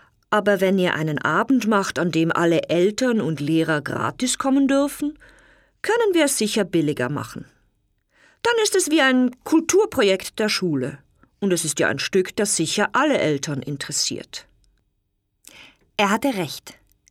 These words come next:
Wir dürfen den Saal haben und müssen dafür nur eine kleine Miete bezahlen.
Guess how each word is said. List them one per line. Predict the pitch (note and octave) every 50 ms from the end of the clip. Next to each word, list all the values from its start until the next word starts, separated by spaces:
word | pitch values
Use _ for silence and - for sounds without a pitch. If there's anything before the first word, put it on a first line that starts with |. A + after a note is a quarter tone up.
| _ _ _ _ - _ _ _ -
Wir | G#3+ A#3+
dürfen | G#3 D#4 G#4 A4 - D4+ C4
den | B3 A3+ G#3+
Saal | G#3+ G3 E3 D#3+ D#3+ D3+
haben | D3+ D#3+ E3 F3 F3+ G#3 G#3 G#3 G#3 - - - - - -
und | - A#3 A3+ B3+
müssen | D4+ E4+ F4+ - F4+ E4
dafür | E4 C#4+ - - B3 B3 B3+ B3
nur | B3 C4+ C4+
eine | - B3+ C4 C4+
kleine | - - G3 F3 D#3 D#3 D#3+ E3+
Miete | F3+ F3 C#3+ C#3 - C#3+
bezahlen. | C#3 C#3 C3+ - - D3+ C3 B2+ C3 B2 C3+ C#3 C3+